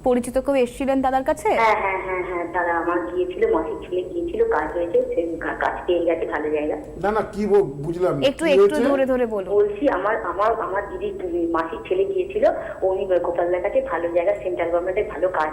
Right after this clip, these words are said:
Speaker 2: হয়ে গেছে।
Speaker 3: আচ্ছা,
Speaker 1: সেন্ট্রাল
Speaker 3: সেন্ট্রাল
Speaker 1: গভর্নমেন্টের
Speaker 3: গভর্নমেন্টের চাকরি
Speaker 1: জব
Speaker 3: পেয়েছে।
Speaker 1: পেয়েছে।
Speaker 3: বেশ,
Speaker 2: হ্যাঁ,
Speaker 3: শুনি,
Speaker 2: হ্যাঁ, হ্যাঁ।
Speaker 3: ছেলের date of birth।
Speaker 2: হ্যাঁ।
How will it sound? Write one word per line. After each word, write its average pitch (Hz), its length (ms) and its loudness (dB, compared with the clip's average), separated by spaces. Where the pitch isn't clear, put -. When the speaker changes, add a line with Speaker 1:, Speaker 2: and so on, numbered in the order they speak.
Speaker 2:
হয়ে 151 200 0
গেছে। 151 60 0
Speaker 3:
আচ্ছা, 147 180 -6
Speaker 1:
সেন্ট্রাল - 680 -6
Speaker 3:
সেন্ট্রাল 214 240 4
Speaker 1:
গভর্নমেন্টের 254 140 6
Speaker 3:
গভর্নমেন্টের 277 360 2
চাকরি 170 140 0
Speaker 1:
জব 214 240 -2
Speaker 3:
পেয়েছে। 190 160 -4
Speaker 1:
পেয়েছে। 196 60 6
Speaker 3:
বেশ, 190 220 2
Speaker 2:
হ্যাঁ, 196 140 0
Speaker 3:
শুনি, 233 260 4
Speaker 2:
হ্যাঁ, 196 200 2
হ্যাঁ। - 140 -14
Speaker 3:
ছেলের 208 300 4
date 202 200 4
of 190 80 2
birth। 156 100 -2
Speaker 2:
হ্যাঁ। - 320 -6